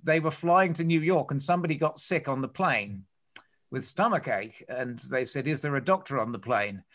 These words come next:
And of course, the three Instant Sunshine doctors tried to hide. And Miles said, "These three are doctors." And they went up. And of course, you know, the paediatrician said it was whatever, appendicitis. And the public health doctor said it was, uh, dysentery.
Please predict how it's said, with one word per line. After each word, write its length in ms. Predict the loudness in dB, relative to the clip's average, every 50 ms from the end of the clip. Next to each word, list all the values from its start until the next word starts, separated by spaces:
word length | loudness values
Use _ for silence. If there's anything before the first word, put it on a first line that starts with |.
| -20 -20 -20 _ _ -6
And 80 | -4 -4
of 60 | -2
course, 200 | -2 -4 -4 -4
the 80 | -4 -8
three 220 | -2 2 2 4
Instant 260 | 4 2 2 0 0 2
Sunshine 340 | 4 2 4 4 2 2 2
doctors 280 | 0 -4 -2 -6 -8 -2
tried 220 | 2 2 2 4
to 80 | 4 4
hide. 340 | 4 6 6 6 4 2 0
And 120 | 0 2
Miles 360 | 4 4 6 4 4 2 0
said, 240 | 0 0 0 0 -2 -4 0
"These 240 | 2 2 4 2 0 -2
three 160 | 0 2 2
are 60 | 2
doctors." 540 | 4 4 2 2 0 0 0 0 0 0 -6 _ _ -20 -20 -20 _ -18 -18 -10 _
And 100 | 2 2
they 100 | 4 4
went 300 | 6 6 4 4 6 6
up. 180 | 4 4 4 4
And 80 | 2 0
of 100 | 0 2
course, 260 | 4 4 4 4 4
you 100 | 2 4
know, 100 | 4 4
the 80 | 2 2
paediatrician 760 | 0 2 2 2 2 0 0 2 0 0 0 0 -2 -2 -2
said 280 | 2 2 2 2 2
it 120 | 0 -4 -2
was 380 | -6 -6 -6 -8 -10 -10 -14 _ _ -18 -18 _ _ _ _
whatever, 480 | -2 2 2 4 2 4 0 -2 -2 -6 _ _ _ _
appendicitis. 1000 | -12 -2 0 0 0 0 -2 0 6 8 8 8 6 4 0 -4 -2 -2 -4 -8 -6
And 140 | -4 -2 -2
the 140 | -2 -2 -4 _ _ _
public 320 | 2 2 2 0 -4 0
health 280 | 0 0 0 0 -4 _
doctor 360 | -6 -6 -6 -6 -4 -8 -8
said 240 | -4 -2 0 0 0
it 120 | -2 -2
was, 320 | -4 -4 -4 -4 -4 -2
uh, 280 | 0 2 2 2 0 -2 -4 -12 -20 -20 -20 -20 -20 _ _
dysentery. 720 | -2 -2 -2 -2 -6 -8 -6 -4 -2 -2 0 0 -2 -4